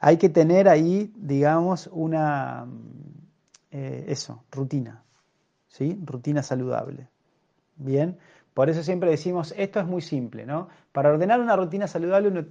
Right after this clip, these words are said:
el día tiene veinticuatro horas para todos. Entonces uno tiene que decir, bueno, em, yo tengo que tener como tres aspectos de mi, de mi día,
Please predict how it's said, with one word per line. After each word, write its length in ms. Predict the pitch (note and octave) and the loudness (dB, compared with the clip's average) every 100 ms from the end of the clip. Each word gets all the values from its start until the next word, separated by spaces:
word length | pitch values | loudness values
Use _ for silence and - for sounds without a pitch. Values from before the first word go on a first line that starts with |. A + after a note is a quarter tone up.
| - | -12
el 180 | - C3+ | -6 0
día 180 | F3 F3+ | 2 2
tiene 180 | E3+ D#3+ | 2 0
veinticuatro 540 | D3 C#3 C#3 D#3 D#3 | -2 -4 -4 -4 -2
horas 160 | D3+ C#3+ | -6 -6
para 220 | C3+ C3 | -8 -6
todos. 260 | C3 A#2 | -6 -6
Entonces 240 | C3 D3 D3 | -8 -8 -4
uno 160 | D#3 | -4
tiene 180 | C#3+ D3+ | -2 -2
que 120 | C#3+ | -2
decir, 400 | C#3+ C3+ D#3 E3 - _ _ - | -4 -6 -6 -6 -8 _ _ -2
bueno, 420 | C#3 C3 A#2+ A#2+ _ _ _ C#3+ | 0 0 -2 -12 _ _ _ -4
em, 560 | C3+ C3 B2 B2 C3 F3+ _ - - _ _ _ _ _ _ _ _ _ _ _ | 0 0 -2 -6 -10 -14 _ -20 -20 _ _ _ _ _ _ _ _ _ _ _
yo 200 | - G3 | 0 2
tengo 180 | G#3+ G#3+ | 4 4
que 80 | F3+ | 4
tener 280 | E3+ F#3 F#3+ | 2 0 0
como 220 | F3 D#3+ | -2 0
tres 220 | - - | -2 -4
aspectos 420 | F#3+ - D3 B2+ | -6 -6 -6 -6
de 100 | B2+ | -8
mi, 200 | B2+ B2+ | -8 -10
de 180 | E3+ B2+ | -8 -8
mi 140 | B2+ | -6
día, 320 | B2 A2+ G#2+ | -8 -8 -12